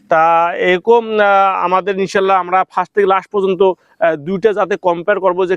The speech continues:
কীরকম কোটা হচ্ছে, এটা ফলাফলটা কোনটা ভালো, এটা আপনাদের দেবো ইনশাল্লাহ। এবং আপনারা, আহ, আমাদের, আহ, যে শুধু কপি না, আমরা সকল ধরনের, আহ, আমাদের কাছে সবজি চারা থাকে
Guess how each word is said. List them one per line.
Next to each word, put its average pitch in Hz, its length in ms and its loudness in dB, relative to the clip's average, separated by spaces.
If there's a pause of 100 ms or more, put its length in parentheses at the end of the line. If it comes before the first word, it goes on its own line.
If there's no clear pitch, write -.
(100)
কীরকম 175 320 -2
কোটা 175 260 -2
হচ্ছে, 196 340 0 (300)
এটা 160 180 -2 (120)
ফলাফলটা 175 380 -2
কোনটা 170 240 -2
ভালো, 160 320 -4 (280)
এটা 170 200 0
আপনাদের 160 300 -6
দেবো 156 220 2
ইনশাল্লাহ। 165 400 -2 (640)
এবং 196 340 0
আপনারা, 208 380 0 (100)
আহ, 190 340 0
আমাদের, 185 400 0
আহ, 190 340 4
যে 170 280 2 (960)
শুধু 262 420 2
কপি 254 280 2
না, 208 100 0
আমরা 160 200 -2
সকল 233 460 0
ধরনের, 208 360 0
আহ, - 360 -6
আমাদের 170 480 0
কাছে 180 200 0
সবজি 175 320 -4
চারা 175 200 0
থাকে 170 320 -6